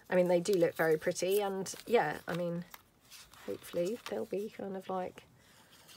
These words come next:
fun to use. So I think I've put, um, four all together. So, again, obviously, I don't know whether they are sold yet or not, but, and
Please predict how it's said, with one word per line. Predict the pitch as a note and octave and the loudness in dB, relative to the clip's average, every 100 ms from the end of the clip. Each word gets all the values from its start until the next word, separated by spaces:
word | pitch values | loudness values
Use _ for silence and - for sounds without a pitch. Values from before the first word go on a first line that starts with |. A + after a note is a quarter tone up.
| - - _ _ - - | -20 -20 _ _ -20 -6
fun | - G3 F3+ | 2 2 2
to | G3 | -2
use. | F#3+ F3+ E3+ A#3 - - | 2 4 4 2 0 0
So | - A3 | 10 10
I | |
think | G#3 C4 A#3+ | 10 8 6
I've | B3+ - | 4 0
put, | - G#3+ - - - - | 2 2 2 -6 -8 0
um, | F#3+ F3+ F#3 F3 | 4 6 4 -2
four | - F3+ D#3 D3+ D#3 - - | 2 4 6 4 -4 -16 -6
all | F3 | -4
together. | D#3+ - D#3+ E3 G3 - - - - - - - _ | -4 -4 0 2 0 -2 -20 -20 -20 -20 -20 -20 _
So, | - F#3+ F3 F3 F3 - _ _ - | -4 4 6 6 4 -4 _ _ -12
again, | F3+ F#3 E3+ E3+ - | -2 2 2 2 -2
obviously, | E3+ F3 - E3+ | -6 -6 -4 -2
I | |
don't | E3 F3 | -2 -2
know | E3+ | -2
whether | E3+ E3+ | -4 -4
they | D#3+ E3 | -2 -2
are | D#3+ | -2
sold | D#3+ - F3 E3+ D#3+ | -4 -4 -2 -2 -4
yet | - - - | -6 -6 -6
or | - D3+ | -6 -6
not, | - - - | -8 -10 -8
but, | - - - - - _ - - - - - | -6 -6 -8 -18 -20 _ -20 -20 -20 -20 6
and | A#3+ B3 | 10 12